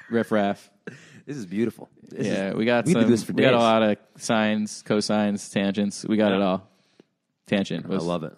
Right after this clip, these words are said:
Speaker 1: yeah, it was, I was going for there.
Speaker 2: <laughs> Yeah.
Speaker 1: Yeah.
Speaker 2: Uh,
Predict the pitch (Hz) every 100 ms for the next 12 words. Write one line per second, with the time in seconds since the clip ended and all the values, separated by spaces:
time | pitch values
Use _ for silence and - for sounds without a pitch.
0 | _ 104 82 82 85 87 - 95 - 92
1 | 92 87 87 - 135 - - - - -
2 | 69 65 - _ - - _ _ - -
3 | - - - - 92 90 90 92 95